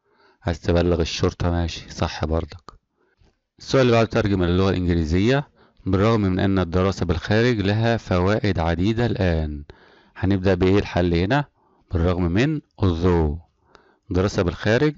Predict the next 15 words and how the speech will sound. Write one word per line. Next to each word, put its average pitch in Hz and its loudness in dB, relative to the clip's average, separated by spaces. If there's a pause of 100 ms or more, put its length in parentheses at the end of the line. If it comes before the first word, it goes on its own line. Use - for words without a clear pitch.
studying 117 0
abroad، 87 0 (800)
لها 104 2
عديد 92 0
من 95 0
الإيه؟ 92 2
الفوائد. 104 0 (460)
يبقى 90 0 (400)
has - -4 (140)
many 110 0
benefits، 95 -2
فوائد 98 2
عديدة 85 0
الآن، 127 0
now. 85 0